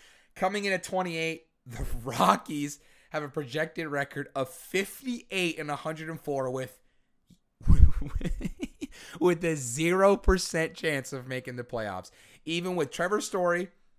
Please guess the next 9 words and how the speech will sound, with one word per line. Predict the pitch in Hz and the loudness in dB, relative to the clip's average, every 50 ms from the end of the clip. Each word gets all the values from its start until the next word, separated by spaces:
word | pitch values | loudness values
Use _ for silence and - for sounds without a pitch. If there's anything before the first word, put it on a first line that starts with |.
| _ _ _ | _ _ _
Charlie | - 151 139 147 147 123 | -8 -6 -4 -4 -4 -2
Blackmon, | 151 160 175 185 - - 190 190 190 190 180 - _ _ _ _ _ _ _ - | 0 2 2 2 0 -4 -6 -6 -6 -6 -8 -12 _ _ _ _ _ _ _ -8
Ryan | 127 135 135 135 127 131 | -6 -6 -4 -6 -6 -10
McMahon, | - - 151 160 165 160 160 160 160 - - _ _ _ _ _ _ - | -14 -8 -6 -2 0 0 0 0 -2 -6 -12 _ _ _ _ _ _ -4
Brendan | 127 147 156 165 160 | -4 -2 -2 -2 -2
Rodgers, | 156 151 147 143 135 143 143 139 - - - | 0 0 0 0 -2 -6 -8 -8 -10 -12 -8
and | 143 156 160 156 | -6 -6 -4 -4
Sam | - - 160 143 139 | -4 -4 -4 -4 -4
Hilliard, | 147 143 135 127 123 120 117 - | -6 -6 -6 -4 -4 -6 -6 -8